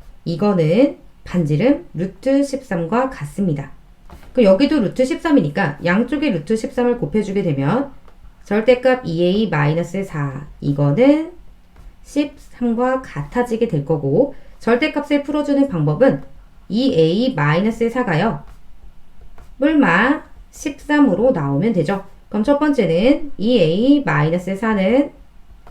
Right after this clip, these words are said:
십삼이 될 거고, 두 번째는 이 에이 마이너스 사는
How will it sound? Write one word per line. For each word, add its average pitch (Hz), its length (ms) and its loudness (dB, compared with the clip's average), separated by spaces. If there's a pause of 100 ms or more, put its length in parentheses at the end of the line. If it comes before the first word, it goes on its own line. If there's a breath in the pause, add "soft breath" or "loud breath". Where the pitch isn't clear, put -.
(180)
십삼이 294 580 0
될 165 200 0
거고, 170 580 2 (240 loud breath)
두 247 120 2
번째는 226 540 2
이 247 260 0
에이 180 400 2
마이너스 170 500 -2
사는 196 580 0